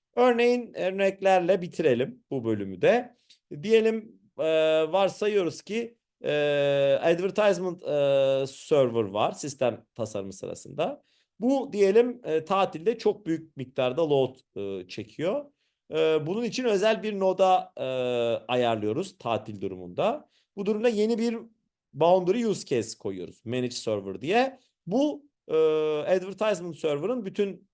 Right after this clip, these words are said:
fonksiyonlarını, startup ve shutdown server, e, fonksiyonlarını tutuyor. Dolayısıyla server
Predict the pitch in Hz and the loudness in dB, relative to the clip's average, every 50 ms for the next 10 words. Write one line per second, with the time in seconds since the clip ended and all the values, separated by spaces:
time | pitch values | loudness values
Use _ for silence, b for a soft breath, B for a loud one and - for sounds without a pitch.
0 | _ - - 143 135 117 110 - 120 110 107 104 101 101 98 - - 151 147 147 | _ -6 -4 -2 -2 -4 -6 -6 -6 -6 -6 -6 -10 -10 -10 -6 -4 -4 -4 -2
1 | 131 123 117 117 113 - 127 123 120 - 110 104 104 - 113 107 104 98 - - | -4 -6 -6 -6 -6 -6 -6 -6 -6 -8 -12 -12 -8 -8 -8 -6 -6 -8 -12 -16
2 | _ _ _ _ _ - - 117 113 113 127 123 110 - - 101 101 101 104 135 | _ _ _ _ _ -6 -4 -4 -4 -2 -4 -8 -8 -8 -10 -10 -8 -8 -8 -6
3 | 202 240 233 156 - - - 85 - _ _ _ _ _ _ _ _ _ _ _ | -6 -6 -6 -8 -12 -12 -14 -16 -16 _ _ _ _ _ _ _ _ _ _ _
4 | _ _ _ _ _ _ _ - 180 185 175 165 156 135 - 151 151 151 170 170 | _ _ _ _ _ _ _ -2 0 4 4 4 4 2 0 -2 0 2 2 2
5 | 170 151 - - 175 180 175 165 143 - | 0 -2 -4 0 0 0 0 -2 -6 -8